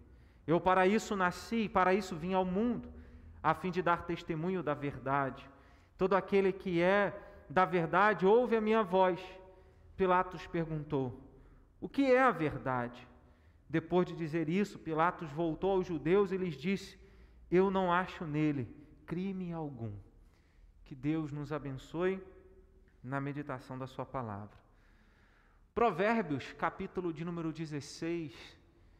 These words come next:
ensina que Deus fez todas as coisas para determinados fins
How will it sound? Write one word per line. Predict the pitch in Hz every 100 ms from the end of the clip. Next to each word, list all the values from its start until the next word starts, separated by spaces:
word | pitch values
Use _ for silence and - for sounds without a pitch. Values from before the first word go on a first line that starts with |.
| _ _ - - _ _
ensina | 151 170 - 214 220 208
que | 214
Deus | 190 165 208 226 220
fez | - - 208 214 - - - -
todas | 247 269 277 240 254 226
as | 226 -
coisas | - 214 226 233 220 226 -
para | - - 202 202
determinados | 196 190 190 196 190 175 165 180 196 208 196 - -
fins | 151 151 147 -